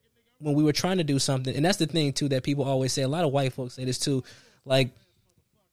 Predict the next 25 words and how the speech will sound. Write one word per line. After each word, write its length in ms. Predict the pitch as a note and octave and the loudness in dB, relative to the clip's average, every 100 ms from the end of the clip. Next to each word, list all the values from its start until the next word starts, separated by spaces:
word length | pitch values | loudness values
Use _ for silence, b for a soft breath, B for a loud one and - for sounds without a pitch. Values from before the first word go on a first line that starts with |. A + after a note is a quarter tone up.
| _ _ _ _ _ _ _ | _ _ _ _ _ _ _
the 80 | B2+ | -10
comment 380 | - E3+ D3+ C3 | 0 0 2 0
is 100 | B2+ | 2
like, 240 | C3+ B2+ - | 2 0 0
"Oh, 400 | D3+ C#3 B2+ B2+ | 0 2 0 -4
uh, 220 | C3+ C3 A#2 | -10 -14 -8
we 120 | C#3+ | -2
bring 200 | C#3 C#3 | 0 0
up 80 | A#2+ | 0
slavery," 500 | - C#3 C3 B2 A#2+ | 2 2 2 0 -4
and 80 | B2+ | -2
they'll 140 | B2+ | -2
say, 240 | - B2 - | -2 -4 0
"Oh, 380 | C3+ C3 B2+ - | 0 0 -4 -6
uh, 300 | C#3 C3+ C#3+ | -4 -4 -4
well, 140 | C#3+ | -4
slavery 380 | C#3 D#3+ E3 C#3+ | -2 0 0 0
was 140 | C3 | 0
such 140 | C3 C#3 | -2 -4
and 100 | C#3 | -2
such 240 | C#3+ B2+ | -4 -2
years, 160 | D3 C#3 | -2 0
get 140 | B2+ | 0
over 280 | C#3+ C3+ A2+ | 0 -2 -4
it." 120 | - | -8